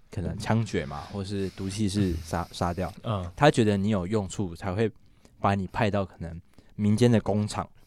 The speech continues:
Speaker 1: 然后像是B N W就是其中一个。
Speaker 2: 嗯。
Speaker 1: 对，然后他们那些工人做出来的摩托车或是飞机，很多是用来载那些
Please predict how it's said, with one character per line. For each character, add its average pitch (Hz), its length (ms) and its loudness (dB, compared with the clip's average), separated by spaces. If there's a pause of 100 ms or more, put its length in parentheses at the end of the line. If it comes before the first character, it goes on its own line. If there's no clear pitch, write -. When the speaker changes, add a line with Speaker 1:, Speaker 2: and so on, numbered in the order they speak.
Speaker 1:
然 95 100 -4
后 104 40 -4
像 110 160 -4
是 104 80 -4
B 113 140 -2
N 104 80 2
W 104 260 0
就 131 160 2
是 113 160 -2
其 98 160 -6
中 85 240 -6
一 85 40 -12
个。 - 160 -16 (100)
Speaker 2:
嗯。 95 280 -4 (480)
Speaker 1:
对， 95 140 -4
然 90 120 -4
后 113 220 4 (540)
他 156 180 10
们 131 300 8 (840)
那 147 140 6
些 127 140 8
工 113 220 6
人 87 140 0 (140)
做 127 160 6
出 117 120 4
来 107 100 8
的 95 120 2
摩 92 180 -2
托 104 200 6
车 95 280 4
或 104 200 -4
是 95 140 -2
飞 87 180 -2
机， 85 300 -6 (720)
很 104 200 2
多 107 180 2
是 117 160 -2
用 113 160 6
来 87 100 -2
载 104 300 2
那 101 120 2
些 92 340 -4